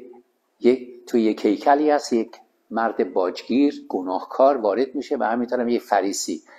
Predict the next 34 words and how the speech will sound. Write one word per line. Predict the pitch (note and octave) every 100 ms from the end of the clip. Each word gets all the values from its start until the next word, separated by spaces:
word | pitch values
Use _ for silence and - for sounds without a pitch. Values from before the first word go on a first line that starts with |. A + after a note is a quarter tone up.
| -
این | F#3
فریسی | F3+ - C#3 C#3 -
میاد | E3 D#3+ C#3+
جلوی، | - C#3 D#3 F3
جلوی | B2 C3+ C#3 B2+
مذبح | A#2+ A2+ - B2+ B2+ - _ _ - _
یا | A2 A2 - - - _ -
هیکل | - G2 A2+ C#3+ E3
اونجا | G#2+ A#2 F2+ -
چیز | - E3+ D#3
می‌کنه، | C#3 C#3+ C3+ C3+ C3+ -
دستش | C3+ C3 C#3 A#2+
بالا: | B2+ C#3
«ای | D3+ D#3
خداوند، | - D#3+ D3+ C#3+ C3+ C3 C3+ _
ببین | C3+ C3+ C3 B2 - - _
چه | F3
کارهای | D#3 C#3+ C3+ C3
خوبی | - C3 C3
می‌کنم، | B2+ B2+ B2+ A#2+
من | A#2+ A#2
ده | B2 A2+ C3+
یک | C3+
رو | - B2+
می‌دم، | A#2+ A#2+ A#2+ A#2+ A#2
نمی‌دونم | G#2+ A2 G#2+
کارهای | - A2 A2+
نیک | B2 D3
رو | D#3 C3
انجام | B2+ A#2+ B2
می‌دم، | A#2+ A2 A2
اینو | D3 D3+
انجام | C#3 A#2+ A#2 A#2
می‌دم.» | A#2 C3+